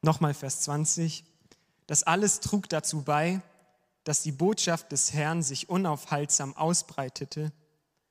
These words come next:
und einen immer größeren Einfluss gewann. Bevor ich jetzt wieder zum Text komme und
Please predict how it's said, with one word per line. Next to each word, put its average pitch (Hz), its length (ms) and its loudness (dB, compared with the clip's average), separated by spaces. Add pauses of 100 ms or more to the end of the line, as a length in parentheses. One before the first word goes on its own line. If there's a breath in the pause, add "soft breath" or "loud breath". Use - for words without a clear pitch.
(160)
und - 220 -6
einen 143 260 0
immer 165 460 4 (260)
größeren 143 680 -2
Einfluss 131 520 -2
gewann. 113 380 -10 (2500)
Bevor 185 260 0
ich 202 80 0
jetzt - 180 -4
wieder 180 240 6
zum 147 220 0
Text - 380 4
komme 170 320 0
und 147 400 -6